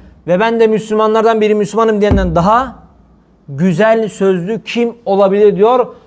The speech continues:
Allah Celle Celaluhu. Yani Allah Celle Celaluhu indinde en güzel sözlü kişi insanları Allah'a çağıran. Namaz var kardeşim, sohbet var kardeşim, Kur'an var kardeşim, ilim var kardeşim, zikir var kardeşim.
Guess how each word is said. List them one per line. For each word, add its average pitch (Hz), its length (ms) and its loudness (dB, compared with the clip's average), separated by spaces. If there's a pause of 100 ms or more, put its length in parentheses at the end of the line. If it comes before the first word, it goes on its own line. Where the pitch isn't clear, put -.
(160)
Allah 240 720 2 (160)
Celle 240 340 0
Celaluhu. 175 440 0 (260)
Yani 233 400 0
Allah 240 420 0
Celle 262 360 2
Celaluhu 208 400 2
indinde 196 640 -4 (460)
en 262 300 2
güzel 202 300 0
sözlü 180 360 -4
kişi 254 400 -2 (260)
insanları 226 720 2
Allah'a 226 380 2
çağıran. 233 440 2 (320)
Namaz 226 380 2
var 233 180 2
kardeşim, 185 500 -4
sohbet 226 420 0
var 247 160 0
kardeşim, 196 520 -2
Kur'an 269 320 0
var 233 160 0
kardeşim, 190 440 -6 (260)
ilim 277 320 2
var 247 180 0
kardeşim, 190 440 -2
zikir 190 280 -2
var 247 200 2
kardeşim. 190 460 -4